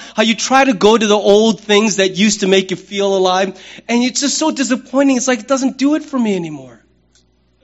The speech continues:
Well, what he's saying is you don't need any of that. It's nice to get it in small measures. It's great. It's part of life.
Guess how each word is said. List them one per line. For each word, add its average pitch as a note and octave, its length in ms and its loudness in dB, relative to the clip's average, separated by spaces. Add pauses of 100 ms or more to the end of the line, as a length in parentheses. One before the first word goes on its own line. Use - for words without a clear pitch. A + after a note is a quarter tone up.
(2000)
Well, G3+ 120 4
what A#3 160 2
he's C#4+ 240 2
saying B3+ 360 0
is F#3+ 180 -2
you A3 80 -2
don't B3+ 260 4
need D#4 280 8
any B3+ 260 6
of F3+ 140 2
that. D3+ 580 0 (1300)
It's A#3 160 -6
nice C4+ 300 2
to A3+ 100 -4
get G#3+ 300 -2
it A#3+ 100 0
in F3 120 2
small A#3 360 0
measures. A#3 460 0
It's F3+ 100 -8
great. B3+ 400 0
It's F3+ 100 -12
part D#4 300 4
of G#3 160 0
life. B3 420 -2